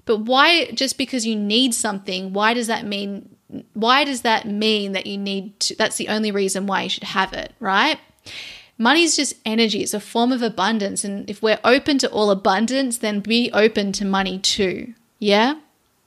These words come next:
So I always set goals in my business. And I set big goals. I have no problem with being disappointed. I have no problem with not realizing a goal within the time frame I set.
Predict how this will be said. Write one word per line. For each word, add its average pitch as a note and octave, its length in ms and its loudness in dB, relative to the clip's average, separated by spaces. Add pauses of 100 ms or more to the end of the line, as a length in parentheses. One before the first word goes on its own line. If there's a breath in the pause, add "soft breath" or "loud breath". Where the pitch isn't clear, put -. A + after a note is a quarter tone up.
(1500 loud breath)
So C#4+ 420 4
I D#4 240 4
always C4+ 500 4
set - 540 0
goals G3+ 680 -2
in G#3+ 140 -2
my G3+ 160 0
business. E3+ 680 -6 (220)
And A#3 140 2
I C4+ 100 4
set - 360 -4
big G3+ 200 0
goals. F#3 360 -2
I A3+ 80 2
have B3 160 -2
no A#3+ 360 4
problem G#3 560 0
with G3+ 160 -6
being F#3+ 220 -4
disappointed. - 720 -6 (720 loud breath)
I G#3+ 120 2
have A3 120 2
no A3+ 340 4
problem A3 500 2
with G3 180 -4
not G3 440 -2
realizing G#3 720 0
a F#3+ 60 -4
goal F#3 300 2
within G3 220 0
the F#3 100 -6
time G3+ 320 -8
frame F#3+ 340 -6
I A3 120 -6
set. - 600 0